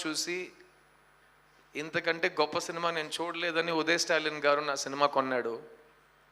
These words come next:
అలాగే కేరళలో సినిమా చూసి,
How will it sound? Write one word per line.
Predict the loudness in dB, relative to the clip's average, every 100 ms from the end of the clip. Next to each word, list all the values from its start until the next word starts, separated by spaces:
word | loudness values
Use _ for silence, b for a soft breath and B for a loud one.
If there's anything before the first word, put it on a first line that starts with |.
| _ _ _ _ _ _ _ _ _ _ _ _ _ _ _ _ _ _ _ _ _
అలాగే | 0 4 4 4 0 -6 -16 -2
కేరళలో | 2 4 6 6 6 4 2
సినిమా | -2 0 0 0 0
చూసి, | -2 0 0 -2